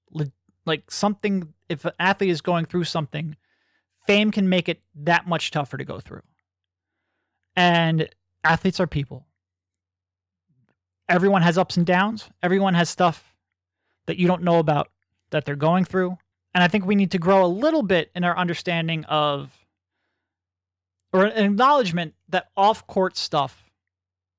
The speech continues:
mental health stuff, even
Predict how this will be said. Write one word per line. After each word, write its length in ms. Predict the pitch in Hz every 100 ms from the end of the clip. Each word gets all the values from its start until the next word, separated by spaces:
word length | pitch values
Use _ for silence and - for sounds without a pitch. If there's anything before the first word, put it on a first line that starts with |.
| _ _ _ _ 165
mental 380 | 190 214 233
health 300 | 180 185 190
stuff, 600 | - - 160 139 - _ _ _ _ _ _ _ _ _ -
even 400 | 196 226 220 185